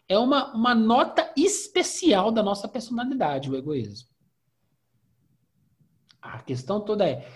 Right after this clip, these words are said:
o que estamos fazendo pra tratar esse problema. Não precisamos ser noventa e nove por cento egoístas.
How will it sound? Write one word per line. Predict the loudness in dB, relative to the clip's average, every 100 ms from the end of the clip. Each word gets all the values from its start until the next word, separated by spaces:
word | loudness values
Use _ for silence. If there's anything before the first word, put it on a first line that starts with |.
| _ -18
o | -18 -16
que | -8 -2 0 0
estamos | -2 -6 -2 -2 -2
fazendo | -2 -2 -4 -4 -4 -6
pra | -6 -6 -6
tratar | -4 -4 -6 -8 -6 -4 -4
esse | -6 -8
problema. | -6 -4 -4 -4 -4 -4 -6 -12 -20 _ _ _ _ _ _ _ _ _ _ _ _ _ _ _ _ _ _ _ _ _ _ -10
Não | -8 -6
precisamos | -8 -10 -8 -6 -2 -2 -2 -4 -6
ser | -6 0 0 0 -4 -16 _ _ _ -6
noventa | -2 0 -2 -4 -4 -2
e |
nove | 0 0 0 -4
por | -6
cento | -12 -6 -4 -4
egoístas. | 0 0 0 -2 -4 -8 -16 -20 -20